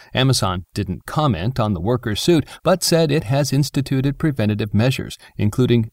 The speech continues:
temperature checks, masks, gloves, enhanced cleaning and sanitation, and extended pay and benefits options.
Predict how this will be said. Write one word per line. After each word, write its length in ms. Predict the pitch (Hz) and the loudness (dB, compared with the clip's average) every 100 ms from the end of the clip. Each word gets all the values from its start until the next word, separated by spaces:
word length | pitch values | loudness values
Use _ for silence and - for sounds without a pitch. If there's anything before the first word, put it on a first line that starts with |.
| - | -4
temperature 480 | 170 175 131 - 92 | -2 0 -2 -2 -4
checks, 440 | - 82 - - - | -4 -4 -6 -10 -4
masks, 640 | 117 135 80 - - - 120 | 0 0 -2 -6 -8 -8 -6
gloves, 460 | 143 147 120 - - - | 2 2 2 -4 -14 -4
enhanced 540 | 107 90 139 147 - - | -2 0 0 0 -2 -8
cleaning 420 | - 170 160 95 90 | -4 2 2 2 0
and 220 | 110 110 | -2 -2
sanitation, 640 | 117 101 98 165 143 120 - - - | 0 -2 0 -2 0 -2 -4 -8 -4
and 220 | 120 139 | 0 0
extended 520 | 139 - 117 120 135 | 0 0 0 0 -2
pay 380 | - 156 98 95 | -2 0 0 -2
and 300 | 104 110 - | -2 -2 0
benefits 440 | 113 123 - 80 | 0 0 -4 -4
options. 520 | - 82 - - - | -4 -4 -8 -10 -12